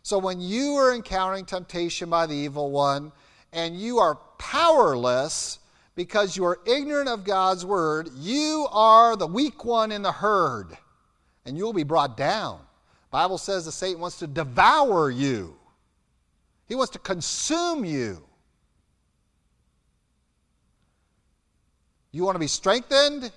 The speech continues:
You want to be mature? You want to be that one that Satan doesn't really want to mess with? Then I suggest you get out your Bible,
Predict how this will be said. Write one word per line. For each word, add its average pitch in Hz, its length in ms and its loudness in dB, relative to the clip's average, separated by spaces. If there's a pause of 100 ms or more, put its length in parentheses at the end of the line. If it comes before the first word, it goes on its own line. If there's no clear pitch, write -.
You 156 100 -6
want 185 120 0
to 180 40 -6
be 170 80 0
mature? 220 880 -2 (260)
You 196 140 -2
want 247 140 2
to 220 60 -6
be 226 180 -4
that 202 240 0
one 208 320 2
that 180 100 -4
Satan 190 320 -6
doesn't 180 240 -4
really 196 220 -4
want 185 180 -4
to 139 40 -4
mess 185 380 -4
with? 262 400 0 (300)
Then 151 100 -6
I 180 120 -4
suggest 170 600 -4
you 196 60 -12
get 185 160 -4
out 208 180 0
your 170 120 -6
Bible, 147 600 0